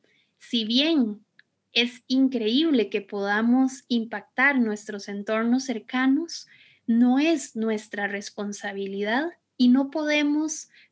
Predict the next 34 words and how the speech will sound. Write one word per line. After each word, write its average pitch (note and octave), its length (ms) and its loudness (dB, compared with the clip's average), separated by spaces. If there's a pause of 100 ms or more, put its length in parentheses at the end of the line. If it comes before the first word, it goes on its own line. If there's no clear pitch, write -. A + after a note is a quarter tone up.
(100)
perdernos A#3 800 0
a G#3+ 60 -4
nosotras A3 560 -2
mismas A3+ 800 2
o G#3+ 160 0
exponernos G#3+ 1200 0
a G#3+ 140 -6
que A3 120 -6
nos G#3 260 -6
hagan A#3+ 380 2
daño C4 500 2
en G#3 160 -4
ese G3+ 300 -6
proceso. - 640 -12 (460)
Entonces C4 260 -4
yo D#4 100 2
creo D#4+ 180 0
que E4 80 0
lo D4 140 -2
primero A#3+ 380 2
es C#4 120 -4
eso, A3+ 340 0
partir B3+ 440 -2
de D#4 120 0
la D4+ 120 -2
idea C#4 400 2
de A#3 220 0
que G3+ 300 -12 (260)
puedo D#4 460 2
compartir G#3 600 -4
mis C4 280 2
ideas, A#3+ 540 0
puedo D4 440 -2
compartir A#3 800 -2